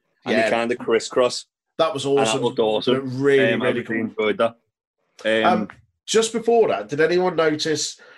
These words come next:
Speaker 2: you know, Andrade does that tranquilo thing where he goes into the ropes and he kind of
Speaker 1: Yeah.
Speaker 2: holds it. Did you notice he got whipped in too hard and he kind of lost his balance and it took him a moment to,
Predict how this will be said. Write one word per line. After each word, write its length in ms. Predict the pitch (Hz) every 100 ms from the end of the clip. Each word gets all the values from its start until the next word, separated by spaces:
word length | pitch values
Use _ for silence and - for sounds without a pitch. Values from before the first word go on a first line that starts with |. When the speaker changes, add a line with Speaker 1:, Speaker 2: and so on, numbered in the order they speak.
| -
Speaker 2:
you 80 | 185
know, 140 | 180
Andrade 520 | 175 165 175 170 156
does 160 | 151 139
that 260 | 151 - -
tranquilo 680 | 151 151 156 156 143 127
thing 200 | - 123
where 140 | 113 113
he 60 |
goes 220 | 113 131 120
into 180 | 123
the 80 | 127
ropes 340 | 120 123 123 -
and 100 | 123
he 60 |
kind 140 | 131 127
of 120 | 127 _ _ -
Speaker 1:
Yeah. 120 | 147
Speaker 2:
holds 140 | 131
it. 140 | 147 147 - - -
Did 140 | 156
you 80 | 220
notice 220 | 226 202
he 60 | 208
got 200 | 208 165
whipped 280 | 196 214 180
in 160 | 185
too 280 | 170 196 196
hard 340 | 165 196 135 113
and 80 | 117
he 80 |
kind 180 | 131 147
of 120 | 147
lost 240 | 147 147 -
his 140 | 143
balance 380 | 175 175 135 113
and 80 | 120
it 80 | 120
took 220 | - 147
him 120 | 127
a 60 | 135
moment 300 | 139 139 135
to, 240 | - 139